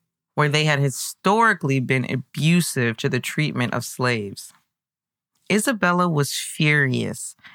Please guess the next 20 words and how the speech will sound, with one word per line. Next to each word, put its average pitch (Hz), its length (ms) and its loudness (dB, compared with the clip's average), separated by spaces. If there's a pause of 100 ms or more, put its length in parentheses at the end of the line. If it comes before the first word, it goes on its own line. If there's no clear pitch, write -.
and 165 120 2
after 185 320 0
consulting 175 640 2
with 165 160 2
her 151 160 2
network, 156 640 2 (340)
she 226 280 2
decided 170 640 2
she - 140 0
was 147 140 2
going 156 320 2
to 175 100 0
take 170 400 -2
the - 180 -2
owner 143 340 2
to 139 120 -8
court 135 420 0
for 127 160 -4
her 131 120 0
child. 123 720 0